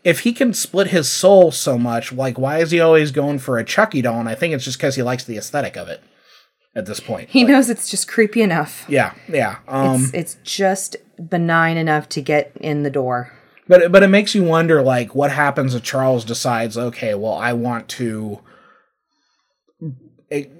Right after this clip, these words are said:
Speaker 1: branch out a little bit here," you know? So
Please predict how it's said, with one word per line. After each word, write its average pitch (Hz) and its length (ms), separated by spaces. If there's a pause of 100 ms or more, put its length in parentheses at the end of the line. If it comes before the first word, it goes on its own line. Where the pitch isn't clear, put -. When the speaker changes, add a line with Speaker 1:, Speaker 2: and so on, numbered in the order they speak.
(180)
Speaker 1:
branch 147 400
out 123 200
a 110 60
little 101 220
bit 95 200
here," 87 460 (560)
you 117 120
know? 101 240
So 151 480